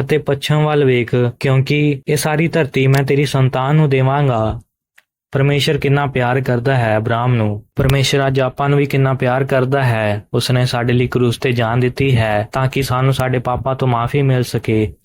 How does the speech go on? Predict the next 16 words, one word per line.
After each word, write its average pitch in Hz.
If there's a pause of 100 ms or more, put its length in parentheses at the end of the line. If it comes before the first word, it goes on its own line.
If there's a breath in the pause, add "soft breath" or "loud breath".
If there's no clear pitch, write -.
(200)
ਤਾਂ 123
ਕਿ 131
ਅਸੀਂ 135
ਇਹ 135
ਪਵਿੱਤਰ 127
ਜੀਵਨ 127
ਬਤੀਤ 123
ਕਰ 127
ਸਕੀਏ 113 (460 loud breath)
ਅਤੇ 131
ਉਸ 127
ਪਰਮੇਸ਼ਰ 131
ਦੇ 131
ਕਾਤਿਕ 123
ਵੱਜ 123
ਸਕੀਏ। 107